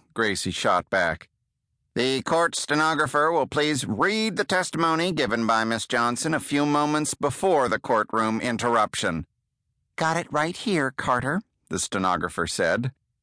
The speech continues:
Wonderful. Ames and the court stenographer were on a first-name basis. No telling which parts of Gracie's testimony had been left out or improved.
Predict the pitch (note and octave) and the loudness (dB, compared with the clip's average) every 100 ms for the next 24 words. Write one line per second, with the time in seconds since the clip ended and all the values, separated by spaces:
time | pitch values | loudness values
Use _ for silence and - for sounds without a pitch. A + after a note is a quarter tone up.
0 | _ _ _ G2+ A#2 A2+ G2 F2 D2 G#1+ | _ _ _ 0 2 2 -2 -2 -4 -6
1 | - - F2+ G2+ A2+ B2 A2+ G2+ G2 - | -16 -8 -4 -2 0 0 -2 -2 -4 -2
2 | D#3+ D#3 - - C3+ C3+ C3 B2+ C3+ C#3 | -2 0 -4 -4 0 0 0 -2 0 0
3 | D#3+ A#2+ G2 G2 F#2 - D#3+ D3+ - - | 0 0 2 2 -2 -4 -2 0 -2 -2
4 | C3 C#3 A#2+ B2 F3 C3 - - - - | 0 0 0 0 0 -2 -6 -8 -10 -10
5 | - - - - _ - F2+ F2+ C#3 C#3 | -18 -20 -20 -20 _ -6 -4 -2 0 0
6 | A#2+ F#2+ F#2+ F#2+ - G#2+ G2 - E2 D2+ | 0 0 -2 -2 0 0 0 -2 -4 -2
7 | G#2+ A#2 G2+ G2+ F2+ - C#3 A#2+ - F2+ | -2 0 -2 -2 -4 -2 -2 -2 -2 -2
8 | E2+ E2 F#2 F#2 D2+ F2 E2 E2 A2+ A2 | -2 0 -2 -2 -2 -2 -2 0 2 0
9 | E2 G2+ G#2+ E2+ - D#2 G2+ - G2 F#2+ | 0 0 0 -2 -4 -2 -2 -2 -2 -2
10 | F2 - B2 B2 F#2 E2+ D#2 | -4 -2 0 0 0 -4 -6